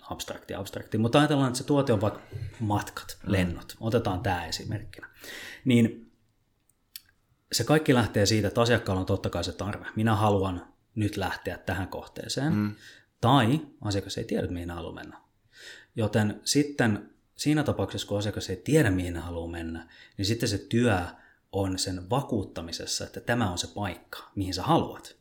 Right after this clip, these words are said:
Speaker 2: Mm.
Speaker 1: Ja jos niinku tätä, tätä lähtee ajattelemaan, niin mitkä ne on ne tavat, miten sen voi tehdä?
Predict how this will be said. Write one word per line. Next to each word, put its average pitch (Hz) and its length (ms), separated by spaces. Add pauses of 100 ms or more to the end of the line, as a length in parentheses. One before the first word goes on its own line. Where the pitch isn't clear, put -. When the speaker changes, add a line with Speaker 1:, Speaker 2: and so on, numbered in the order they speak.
Speaker 2:
Mm. 87 340 (840)
Speaker 1:
Ja 101 140 (200)
jos - 240
niinku - 160
tätä, 139 380
tätä 139 220
lähtee 95 380 (120)
ajattelemaan, 95 800
niin 98 340 (280)
mitkä 135 340
ne 107 100
on 101 80
ne 98 80
tavat, 101 560 (140)
miten 98 260
sen 90 200
voi 87 160
tehdä? - 380